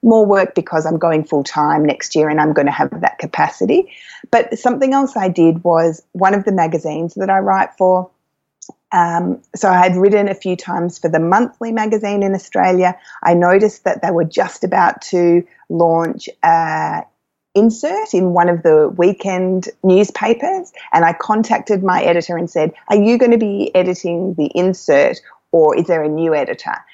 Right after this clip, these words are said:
And she said to me, "Oh no, there's a new editor. Let me introduce you." She, so she sent me this email introduction to the new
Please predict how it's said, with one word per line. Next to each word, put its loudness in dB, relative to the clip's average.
And -2
she 2
said 0
to -12
me, 0
"Oh -2
no, 0
there's 2
a 2
new 2
editor. 0
Let 0
me -2
introduce -6
you." -8
She, 2
so -2
she -2
sent -2
me 0
this -2
email 4
introduction -6
to -10
the -2
new 0